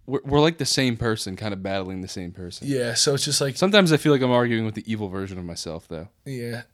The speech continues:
Speaker 2: and sometimes I feel like I'm arguing with, like, the smaller, more inferior, scrawny version of myself.
Speaker 1: Well, you're allergic to dogs and I'm not, so that's
Speaker 2: Well,
Speaker 1: inferior. I
Speaker 2: you're
Speaker 1: call that inferior.
Speaker 2: You're, um, you're allergic to vegetables and I'm not, so.
Speaker 1: Not anymore.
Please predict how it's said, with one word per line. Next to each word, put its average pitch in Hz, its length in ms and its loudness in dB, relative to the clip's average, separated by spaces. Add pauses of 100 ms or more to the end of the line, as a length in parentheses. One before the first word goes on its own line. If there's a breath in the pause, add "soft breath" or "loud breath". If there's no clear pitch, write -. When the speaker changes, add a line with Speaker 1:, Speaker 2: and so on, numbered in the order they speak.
(140)
Speaker 2:
and 135 120 -4
sometimes 147 320 0
I 151 60 2
feel 147 160 0
like 139 80 2
I'm 123 100 0
arguing 127 320 -2
with, 123 100 -4
like, 127 120 -4
the 123 100 -4
smaller, 117 720 0
more 120 200 -2
inferior, 117 520 -2
scrawny 110 440 -4
version 101 340 -6
of 104 80 -8
myself. 98 600 -8
Speaker 1:
Well, 113 340 6
you're 120 160 4
allergic 131 280 4
to 120 60 -2
dogs 104 320 4
and 98 80 0
I'm 92 140 0
not, 80 240 -6
so 82 280 -4 (400)
that's 101 160 0
Speaker 2:
Well, 117 80 -2
Speaker 1:
inferior. 85 480 -4 (180)
I 123 60 -2
Speaker 2:
you're 123 200 4
Speaker 1:
call 107 140 4
that 87 100 -2
inferior. 65 540 -8
Speaker 2:
You're, 131 540 -2
um, 123 240 -4
you're 139 120 2
allergic 151 220 2
to 139 80 0
vegetables 113 640 -2
and 107 120 -2
I'm 101 140 -4
not, 95 300 -6
so. 104 260 -4
Speaker 1:
Not 117 100 2
anymore. 107 460 2